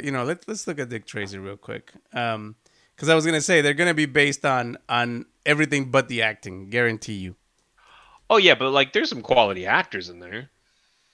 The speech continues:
Speaker 1: Oh, yeah, no, for sure. So, let's see here for the accolades.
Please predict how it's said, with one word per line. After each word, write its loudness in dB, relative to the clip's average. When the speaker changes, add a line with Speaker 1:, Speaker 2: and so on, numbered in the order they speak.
Speaker 1:
Oh, 4
yeah, 2
no, -4
for -18
sure. -8
So, -4
let's -10
see -4
here -8
for -8
the -10
accolades. -10